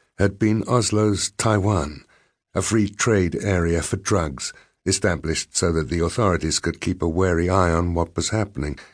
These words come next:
and perhaps intercept young first-time buyers. But as business grew and Plata showed Oslo's true face as one of Europe's worst heroin spots,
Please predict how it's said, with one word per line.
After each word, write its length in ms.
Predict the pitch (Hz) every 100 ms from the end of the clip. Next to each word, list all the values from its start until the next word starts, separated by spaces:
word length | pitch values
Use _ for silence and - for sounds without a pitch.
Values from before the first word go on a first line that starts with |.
| _
and 240 | 104 87 - _ -
perhaps 560 | 82 78 71 - -
intercept 760 | 95 82 82 - 80 - - 85
young 400 | 92 87 82 82
first-time 720 | - 85 76 - 87 78 76
buyers. 580 | 107 98 71 71 - - - _ _ _ _ _ _ _ _ - -
But 140 | - 110
as 220 | 113 101
business 480 | - 127 110 98 -
grew 380 | 120 110 92 87
and 220 | 90 - _
Plata 540 | 127 113 - 73 71 -
showed 440 | - 101 90 80 -
Oslo's 540 | 98 87 87 85 82
true 240 | - 98 85
face 440 | - 110 78 -
as 200 | 82 -
one 120 | 85
of 140 | 78 80
Europe's 460 | 87 85 80 -
worst 400 | 98 90 - - -
heroin 420 | 107 87 71 65
spots, 480 | - - - -